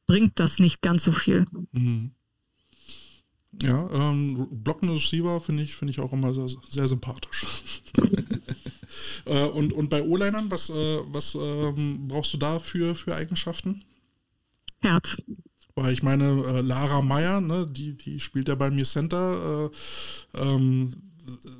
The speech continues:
Speaker 2: ist Herz, Seele und Mittelpunkt der O-Line, die hält mir den Laden zusammen. Ähm, die finde ich ganz knuffig und, äh, bin, bin auch wirklich stolz darauf, dass sie, dass sie da bei euch, äh, mitspielt.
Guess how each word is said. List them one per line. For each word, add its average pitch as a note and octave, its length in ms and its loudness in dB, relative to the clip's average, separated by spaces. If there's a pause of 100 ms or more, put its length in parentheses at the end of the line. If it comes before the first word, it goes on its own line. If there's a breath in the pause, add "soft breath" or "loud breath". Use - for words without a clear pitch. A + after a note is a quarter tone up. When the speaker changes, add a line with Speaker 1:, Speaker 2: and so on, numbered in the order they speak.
(120)
Speaker 2:
ist - 320 0
Herz, - 480 0 (240)
Seele D#3 340 4
und D3 200 4
Mittelpunkt D3 480 0
der C3 120 0
O-Line, D3+ 300 0
die C3+ 100 0
hält C3+ 140 0
mir C#3 100 2
den C3+ 140 2
Laden C3 260 0
zusammen. D3 500 -2
Ähm, C#3+ 440 -2 (520 loud breath)
die D3 80 -6
finde C#3 140 -2
ich B2 100 -4
ganz C3+ 220 -2
knuffig D#3+ 460 0
und, C#3 200 2
äh, C3+ 380 2 (260)
bin, C3+ 280 2
bin C#3+ 160 2
auch C#3 180 -4 (100)
wirklich F3+ 440 2
stolz E3 360 2
darauf, E3 220 -4
dass - 200 -6
sie, D3+ 220 -4
dass D3 160 -4
sie D3+ 100 -4
da C#3+ 120 -2
bei C#3 100 -2
euch, C#3 260 -4
äh, C3 380 -4
mitspielt. C#3+ 540 -4